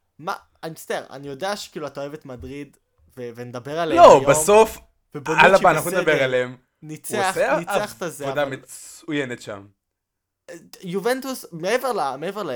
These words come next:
Speaker 1: ל-, ל-,
Speaker 2: לא, אני, אני,
Speaker 1: ליורו?
Speaker 2: אני מדבר על אלבה.
Speaker 1: אה, על אלבה? מה הוא, מה, מה הוא עשה?
Speaker 2: הוא
Speaker 1: עבר
Speaker 2: עושה
Speaker 1: עליו
Speaker 2: עבודה מצוינת
Speaker 1: עונה,
Speaker 2: עכשיו בריאל,
Speaker 1: הוא
Speaker 2: או
Speaker 1: עשה עבודה
Speaker 2: עונה שעברה
Speaker 1: מצוינת בריאל.
Speaker 2: בביירן.
Speaker 1: אה,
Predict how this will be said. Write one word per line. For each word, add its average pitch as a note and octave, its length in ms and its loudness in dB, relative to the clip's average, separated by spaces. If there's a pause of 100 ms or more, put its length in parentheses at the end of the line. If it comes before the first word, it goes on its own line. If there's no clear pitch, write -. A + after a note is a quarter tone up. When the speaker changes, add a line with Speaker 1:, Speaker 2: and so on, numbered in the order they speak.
(100)
Speaker 1:
ל-, B2 420 -10 (100)
ל-, B2+ 300 -8
Speaker 2:
לא, F3 140 4
אני, C3+ 200 -4
אני, B2+ 40 -8
Speaker 1:
ליורו? A3 320 -2
Speaker 2:
אני C4 40 -6 (180)
מדבר C#3 260 -6
על C3+ 100 -4
אלבה. A#2+ 340 -4 (220)
Speaker 1:
אה, A#2+ 140 -6
על A2+ 100 -10
אלבה? F3 280 -4 (360)
מה F3+ 100 0
הוא, G#3 200 0
מה, F3+ 240 -6
מה E3 140 -4
הוא F#3 100 -2
עשה? D#3+ 180 -12
Speaker 2:
הוא G#2+ 60 -18 (840)
Speaker 1:
עבר E3 140 -4
Speaker 2:
עושה G#3+ 160 2
Speaker 1:
עליו F#3 60 0
Speaker 2:
עבודה F3 140 -4
מצוינת D#3 160 -4
Speaker 1:
עונה, F#3+ 80 0
Speaker 2:
עכשיו E3+ 180 -4
בריאל, A#2+ 540 -2
Speaker 1:
הוא A#2 80 -8
Speaker 2:
או F#3 100 -4
Speaker 1:
עשה A3 180 -2
עבודה B3+ 120 -2
Speaker 2:
עונה C4+ 180 0
שעברה C4 100 -2
Speaker 1:
מצוינת B3+ 240 0 (120)
בריאל. G#3+ 140 2
Speaker 2:
בביירן. G#3+ 220 -2
Speaker 1:
אה, C4 200 -4